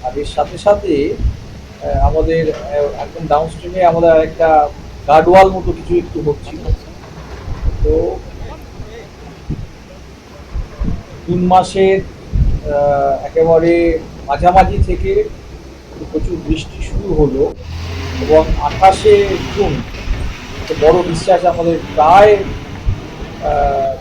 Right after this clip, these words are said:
পঞ্চাশ হাজার কিউসেক জল আমাদেরকে ছাড়তে হয়েছে। তো এখানে ব্যারেজটা কিছু ডাউনস্ট্রিমে সেই, আহ,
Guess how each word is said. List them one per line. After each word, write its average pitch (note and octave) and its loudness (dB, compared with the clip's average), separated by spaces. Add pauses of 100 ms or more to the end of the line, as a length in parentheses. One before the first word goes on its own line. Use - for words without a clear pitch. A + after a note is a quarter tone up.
পঞ্চাশ E3+ 2 (320)
হাজার F3 6 (120)
কিউসেক F3+ -6 (100)
জল E3+ 4
আমাদেরকে D#3+ -2
ছাড়তে - -6
হয়েছে। - -14 (1040)
তো A#3+ 4
এখানে - 0 (100)
ব্যারেজটা - -4
কিছু - -14 (2500)
ডাউনস্ট্রিমে C#3+ 0 (1120)
সেই, G3 -2 (300)
আহ, C#3 -2